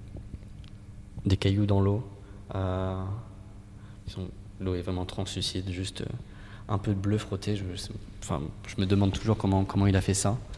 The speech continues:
À cette masse sombre de feuilles qui, de loin, on, on a juste l'impression que,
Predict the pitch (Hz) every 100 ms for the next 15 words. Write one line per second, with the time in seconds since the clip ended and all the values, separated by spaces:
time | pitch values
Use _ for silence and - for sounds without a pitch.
0 | - - 101 95 - 104 107 - - 113
1 | 110 98 90 - 107 - 98 95 95 104
2 | 107 95 92 - - - 98 98 92 92
3 | 101 -